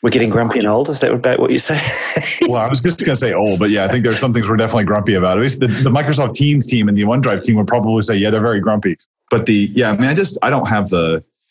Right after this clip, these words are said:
Speaker 2: it, you know what it is about Vegas is I, I think this is the old side of you getting, getting into it, where I don't have the tolerance for people around me who are just, when they're drunk and I'm not, I haven't been partying, or, like,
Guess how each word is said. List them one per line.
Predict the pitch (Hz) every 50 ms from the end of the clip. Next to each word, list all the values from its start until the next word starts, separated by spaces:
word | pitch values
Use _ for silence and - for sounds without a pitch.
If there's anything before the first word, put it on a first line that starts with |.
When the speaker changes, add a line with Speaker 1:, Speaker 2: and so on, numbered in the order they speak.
| _ _ -
Speaker 2:
it, | - 160 156 156
you | 185
know | 208 220
what | 226 208
it | 175 143
is | 156 151 139 127
about | 120 107 90 90
Vegas | 117 113 110 101 90 -
is | 101 92
I, | 104 101 92 - - -
I | 117 120
think | 117 143 165 170 131 -
this | 131 113 -
is | 131 131 113
the | - 113 101
old | - 95 95 92 90
side | - - 87 85 85
of | 82
you | 82 85
getting, | 80 90 87 85 82 - - 110 104
getting | 101 107 95 92 92
into | 90 85 - 90 82
it, | 80 - - -
where | 117 120 127 120 120 120 120 120 - - - _ _ _ _ -
I | - 117 110
don't | 95 - 127 120 123 127 123 117
have | 104 117 110 107 104
the | 98 98
tolerance | 98 - 104 104 98 101 92 85 80 73 - - - - -
for | - 104 95 90 90 87
people | - - - 151 147 127 127 123 -
around | - 95 95 104 101 101 98 95
me | 92 87 85 80
who | 80 - 101 104 95 92 80
are | 87 90 90
just, | 85 98 90 85 - - - _ _ _ _ -
when | 131 120 107 101 92
they're | 87 110 123 151
drunk | 156 135 143 139 135 139 139 - - -
and | 90 90
I'm | 98 110 120
not, | 117 117 113 113 113 - - - -
I | 107 113 113
haven't | 113 117 117 113 110
been | 110 98
partying, | - 113 110 104 107 104 101 101 104 104 107 - - - - _ _ _ -
or, | 113 110 107 101 98 95 92 87 85 - - _ _ _ _ _ _ -
like, | 101 92 80 - -